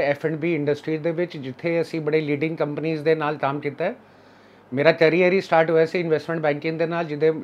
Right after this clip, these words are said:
ਵਿੱਚ ਮੈਂ ਜੁਬੀਲੈਂਟ ਫੂਡ ਵਰਕਸ, ਜਿਨ੍ਹਾਂ ਦਾ ਡੋਮੀਨੋਜ਼ ਹੈ, ਉਹਨਾਂ ਦੇ ਲਈ ਦੋ ਸਾਲ ਪੂਰੇ ਪੈਨ ਇੰਡੀਆ merger and acquisition advisory ਕੀਤੀ ਹੈ।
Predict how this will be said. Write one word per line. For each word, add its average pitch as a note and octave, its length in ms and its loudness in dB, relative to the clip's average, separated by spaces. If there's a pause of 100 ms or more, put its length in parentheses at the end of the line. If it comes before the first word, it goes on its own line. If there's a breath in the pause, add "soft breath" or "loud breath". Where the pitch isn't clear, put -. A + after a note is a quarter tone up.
(140)
ਵਿੱਚ D3 300 -4
ਮੈਂ D#3 180 0
ਜੁਬੀਲੈਂਟ D3+ 440 0
ਫੂਡ D#3+ 300 -4
ਵਰਕਸ, E3 420 -4
ਜਿਨ੍ਹਾਂ D3 300 -2
ਦਾ D#3+ 240 0 (640 loud breath)
ਡੋਮੀਨੋਜ਼ D#3 480 2
ਹੈ, E3+ 100 2
ਉਹਨਾਂ D#3 200 -2
ਦੇ D#3 100 0
ਲਈ E3+ 120 -2
ਦੋ C#3+ 260 4
ਸਾਲ D#3 280 2
ਪੂਰੇ D#3 220 0
ਪੈਨ D3 300 4
ਇੰਡੀਆ D3+ 320 0 (100)
merger D3+ 340 2
and D#3 160 0
acquisition D3 600 -2
advisory C3+ 400 0
ਕੀਤੀ D3 320 -4
ਹੈ। A#3 80 -6